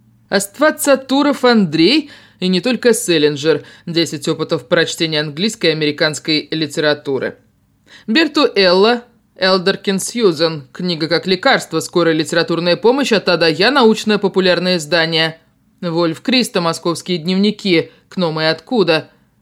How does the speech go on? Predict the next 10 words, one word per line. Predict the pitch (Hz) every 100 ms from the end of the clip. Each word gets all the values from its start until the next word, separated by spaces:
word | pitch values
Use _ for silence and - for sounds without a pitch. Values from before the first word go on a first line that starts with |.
| _ _ _
Клугер | - 175 175 151 165 - -
Даниэль. | 160 160 156 160 170 180 180
Тайна | 190 170 165
капитана | 165 160 156 160 151
Немо. | 156 156 151 180 190 - -
О | 160 151
прототипах | 156 165 160 160 170 165 175
известных | 147 160 151 160 -
литературных | 156 160 151 160 147 147
героев. | 139 151 151 151 -